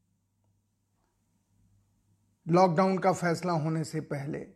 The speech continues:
इनको भेजने का फैसला हो जाना चाहिए, वो इतने दिनों के बाद फैसला हुआ। आपने घोषणा भी की, और घोषणा तब की जब सारे देश में थू-थू हुई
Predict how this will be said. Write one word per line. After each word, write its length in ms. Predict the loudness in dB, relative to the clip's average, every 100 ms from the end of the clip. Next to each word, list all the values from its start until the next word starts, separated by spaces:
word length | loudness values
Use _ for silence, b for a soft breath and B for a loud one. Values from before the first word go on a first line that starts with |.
| _ _ _ _ _ -2
इनको 380 | -2 2 0
भेजने 440 | 0 2 0 2 0
का 120 | 0
फैसला 400 | 0 -4 -2 -2
हो 160 | -2 -2
जाना 260 | -4 -4
चाहिए, 260 | -4 0 0
वो 200 | 2 0
इतने 240 | 0 0
दिनों 240 | 4 4 4
के 100 | 6
बाद 160 | 6
फैसला 420 | 6 2 4 2
हुआ। 380 | 0 0 -6 -10 _ b b b b b
आपने 420 | 6 6 6 -2
घोषणा 480 | 0 0 0 2 2
भी 180 | 6 4
की, 520 | 4 0 0 -4 _ _ -20 -2
और 180 | 2 2
घोषणा 420 | 2 -2 0 -2
तब 200 | 0 -2
की 200 | 0 2
जब 140 | 2
सारे 300 | 2 2 4
देश 260 | 6 4 4
में 220 | -4 -6
थू-थू 400 | -4 -4 0 0
हुई 400 | 2 0 -2 -6